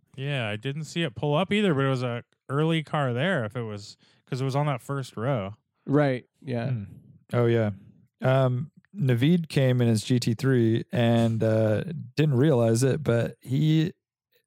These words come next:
Speaker 3: those cars are supposed to kill bugs fast.
Speaker 1: Yeah.
Speaker 3: This thing destroyed a bird. It <laughs> somehow got caught right in the hood gap, the f-, leading edge of the hood.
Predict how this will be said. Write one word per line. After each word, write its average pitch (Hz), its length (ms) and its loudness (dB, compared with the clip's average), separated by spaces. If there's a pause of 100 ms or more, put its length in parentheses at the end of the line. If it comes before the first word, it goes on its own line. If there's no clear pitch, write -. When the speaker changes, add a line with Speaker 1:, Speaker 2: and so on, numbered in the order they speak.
(180)
Speaker 3:
those 127 180 2
cars 147 260 2
are 123 60 4
supposed 123 240 0
to 123 60 0
kill 117 200 0
bugs 110 340 0
fast. 131 460 0
Speaker 1:
Yeah. 104 160 -10
Speaker 3:
This 120 200 -2
thing 117 400 -2 (140)
destroyed 120 680 0
a 104 60 2
bird. 107 640 2 (420)
It 131 140 0 (120)
<laughs> - 140 -20
somehow 226 320 2
got 170 240 2
caught 151 400 2
right 156 320 4
in 170 120 4
the 143 140 4
hood 175 480 0
gap, 104 340 0
the 110 80 0
f-, - 260 -12
leading 147 440 2
edge 131 440 0 (640)
of 113 140 0
the 110 100 2
hood. 123 580 2